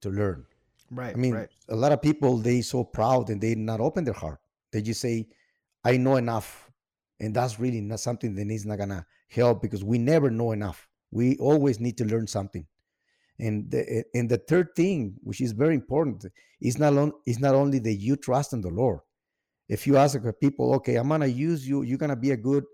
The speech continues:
Speaker 1: tool or, or a good labor for the Lord,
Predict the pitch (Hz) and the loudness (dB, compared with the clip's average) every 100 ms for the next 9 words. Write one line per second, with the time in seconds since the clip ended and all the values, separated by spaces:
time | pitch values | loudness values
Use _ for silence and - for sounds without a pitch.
0 | _ _ _ _ - 156 151 127 123 117 | _ _ _ _ -2 2 4 2 0 -2
1 | - 113 107 101 143 147 - _ - - | 0 0 0 0 0 -2 -8 _ -20 -10
2 | 117 117 120 135 165 139 117 113 101 104 | -4 0 4 4 4 2 -2 -4 -4 0
3 | 139 123 85 | 0 0 -4